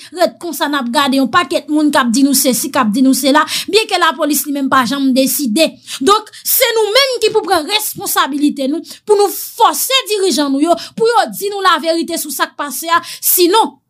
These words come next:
Sèkèy la t ale kay Moyiz demen maten. Nou poko konn kay kiyès li prale. Èske se pa mwen menm? Èske se pa ou menm? Èske se pa nou k pral pase aprè?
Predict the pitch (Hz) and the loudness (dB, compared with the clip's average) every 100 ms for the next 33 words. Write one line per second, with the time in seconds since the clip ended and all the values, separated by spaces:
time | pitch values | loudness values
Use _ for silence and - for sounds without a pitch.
0 | _ _ _ - - - 330 330 359 339 | _ _ _ -20 -4 0 2 2 2 2
1 | 339 339 294 - - 494 453 403 370 320 | 2 2 2 0 0 2 2 -2 0 2
2 | 311 381 330 220 294 320 370 320 320 302 | 4 2 2 0 0 0 0 0 0 -2
3 | 294 320 285 269 269 247 269 269 - 277 | -2 -2 -6 -6 -6 -2 -2 -2 -4 -2
4 | 269 262 262 220 226 226 269 - - 359 | -2 -4 -6 -4 -6 -6 -8 -12 -6 -4
5 | 359 349 - 302 - 262 240 226 277 370 | -4 -6 -6 -4 -2 0 0 0 -2 0
6 | 247 - - 302 294 302 - 240 247 240 | -2 -4 -6 -8 -6 -6 -6 -6 -6 -6
7 | 302 247 403 392 233 - 320 - 294 302 | -2 0 2 0 -2 -4 -8 -6 -6 -6
8 | - 262 254 262 427 587 - 330 302 285 | -2 0 2 2 4 2 2 0 0 0
9 | 277 240 - 381 269 240 330 | -2 -4 -4 0 0 0 -2